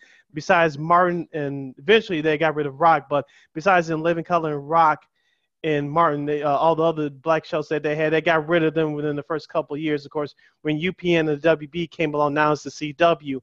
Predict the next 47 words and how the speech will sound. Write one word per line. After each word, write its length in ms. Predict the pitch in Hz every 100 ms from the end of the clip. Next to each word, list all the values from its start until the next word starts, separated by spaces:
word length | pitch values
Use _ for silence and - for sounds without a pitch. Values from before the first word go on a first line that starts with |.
| _ _ - - -
Uh, 220 | 151 143
they 160 | 143 165
had 180 | 175
all 140 | 160 156
these 180 | 151 135
black 320 | 156 156 147
shows. 360 | - 156 147
Of 80 | 143
course, 280 | 170 156 -
uh, 240 | 147 143 139 -
the 80 | 147
W 280 | 170 165 151
B 120 | 170
got 220 | 160 147
rid 100 | 160
of 60 | 156
them 160 | 151
toward 240 | 147 156 143
the 80 |
late 220 | 143 151 143
nineties. 340 | 151 147 143
They 100 | 156
kept 320 | - 202 196
the 80 | 156
Jamie 300 | 143 170 151
Foxx 320 | - 160 151
show 320 | - 139 131 - _ _ -
around. 480 | 139 151 147 139 -
And 120 | 151
remember, 280 | 160 170 151
the 120 | 147
Wayans 340 | 170 170 151
Brothers 320 | 151 147 143
was 140 | 143 143
on 100 | 139
that 140 | 139
show, 320 | - 147 139 - _ _ _ -
uh, 140 | 147
on 160 | 143 143
that 160 | 143
network 340 | 143 147 139 135
too, 120 | 151
the 80 | 135
W 240 | 143 139
B. 160 | 131 143
Of 80 | 143
course, 260 | 156 147